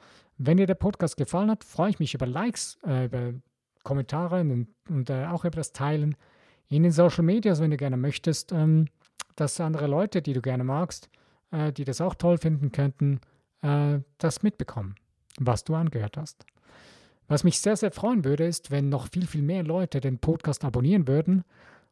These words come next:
und mir damit meinem Ziel helfen würden, wenn es dich begeistert, wenn es für dich irgendwie, äh, lohnenswert ist oder für dich ehrenswert ist, da mitzumachen. Und zwar möchte ich acht Billionen Menschen und mehr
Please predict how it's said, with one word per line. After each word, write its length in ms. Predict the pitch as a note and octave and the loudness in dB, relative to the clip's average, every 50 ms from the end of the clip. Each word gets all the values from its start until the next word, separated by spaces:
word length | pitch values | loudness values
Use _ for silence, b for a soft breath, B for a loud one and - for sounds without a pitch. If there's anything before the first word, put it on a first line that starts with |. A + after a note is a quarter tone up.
| b _ | b _
und 400 | - D3+ D3+ D#3+ E3 D#3+ - - | 0 2 4 4 4 2 0 -2
mir 200 | D#3 E3+ G3 G3+ | 0 0 0 0
damit 500 | - F3 F3+ G3 G3 G3 G3 - - - | 0 0 0 2 2 0 0 -2 -4 -4
meinem 360 | C#3+ C#3 C#3+ D3 D3+ D3 C#3 | -2 -2 0 0 0 0 0
Ziel 300 | - - - G#3+ G3+ D#3+ | 0 0 0 0 2 2
helfen 400 | A#2+ C3 C#3+ C3+ - - D3 B2+ | 2 0 0 -2 -2 -2 0 0
würden, 640 | A#2 B2+ C3+ C#3+ C#3+ E3+ E3+ E3+ F3 F3+ E3+ D3 B2 | 2 2 0 2 2 0 2 2 2 0 -2 -2 -2
wenn 160 | C#3 D3 E3+ | -2 -2 -2
es 140 | E3+ - - | -2 -4 -6
dich 240 | - D3 - - - | -8 -8 -8 -8 -8
begeistert, 560 | C3+ - C3+ C#3 F3 F#3+ - - E3+ D#3 - | -8 -6 -4 -2 -2 -2 0 0 -2 0 0
wenn 160 | C3+ C#3 C#3+ | 0 0 2
es 140 | D3 - - | 0 0 -2
für 120 | - C3+ | -4 -4
dich 220 | B2 D3 B2+ - - | -2 -2 -4 -2 -2
irgendwie, 380 | C#3 B2+ C3 B2+ B2 B2 A#2 - b b b b b b b b b _ _ | -2 -2 -2 -2 -2 -2 -4 -6 b b b b b b b b b _ _
äh, 140 | - B2+ A#2+ | 0 0 0
lohnenswert 680 | A2 A2+ B2 E3 G#3+ G#3 F3+ B2+ G#2+ B2 C3+ D3 D#3+ - | 0 2 2 4 4 4 2 2 2 0 0 0 0 0
ist 200 | F#3+ - - - | -2 -2 -2 -2
oder 120 | C#3+ C3+ | -2 -2
für 120 | B2 - C3+ | -2 -2 -2
dich 200 | C#3 C3+ - - | -2 -2 -2 -2
ehrenswert 540 | D3+ D#3+ D#3+ E3 D3+ - - D3 D3 - D3 | -2 0 2 0 0 0 0 -2 -2 0 -2
ist, 160 | C3 - - | -2 0 0
da 60 | C3 | 2
mitzumachen. 580 | C#3 G3 G#3 - - D3 C3 B2 A2+ D3+ D#3+ D3 | 2 2 2 2 0 0 0 0 0 0 0 0
Und 140 | C#3 B2 | 0 -2
zwar 300 | - - D#3 D3 D3+ C#3+ - B B B B B B B B | -2 0 2 2 2 0 -2 B B B B B B B B
möchte 400 | - C#3 F3 A3 - - - F#3 | 0 2 2 2 0 0 -2 -2
ich 240 | E3 - - - _ _ _ _ _ _ _ _ _ | -2 -2 -4 -10 _ _ _ _ _ _ _ _ _
acht 320 | - E3+ F3+ - - - - | -4 -4 -4 -4 -4 -8 -6
Billionen 560 | - D#3 D#3 D3 D3+ E3+ F3+ F#3 E3+ D#3+ D3 | -4 -2 0 0 2 2 2 2 0 0 0
Menschen 360 | C#3 D3 D#3+ E3+ - - D3+ | 0 2 0 0 0 -2 -4
und 280 | E3 E3 C#3 C3 - - | -2 0 0 0 2 4
mehr 440 | C#3 D#3 E3 D#3 D3 D#3 F3+ F3 | 4 6 6 6 4 4 2 0